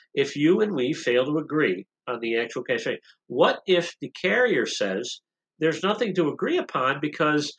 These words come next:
there's no coverage in place and your amount of loss, uh, is zero. There's nothing for us to argue about. We're not extending coverage."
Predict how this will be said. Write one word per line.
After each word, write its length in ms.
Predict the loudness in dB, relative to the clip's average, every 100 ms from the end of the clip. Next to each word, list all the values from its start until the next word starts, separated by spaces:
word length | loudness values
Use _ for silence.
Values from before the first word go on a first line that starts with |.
| _ _
there's 240 | -2 0 0
no 160 | 0
coverage 480 | 0 -2 0 0 -2
in 120 | -4
place 540 | -4 0 0 -2 -6 -14 _ _ _
and 200 | -4 -2
your 100 | 0
amount 340 | 0 2 2 0
of 100 | 0
loss, 600 | 2 2 2 0 -4 -12 _ _ _ _ -4
uh, 300 | 0 0 0 0
is 280 | -2 0
zero. 380 | 0 0 0 -2
There's 200 | -4 -2
nothing 360 | 2 2 0 -4 0
for 140 | 2
us 160 | 2 -2
to 100 | -2
argue 360 | 0 2 2
about. 340 | 2 0 -4 -2
We're 160 | -2
not 180 | 0 0
extending 520 | -2 -2 -2 -2 -4
coverage." 580 | -2 -2 -2 -10 -16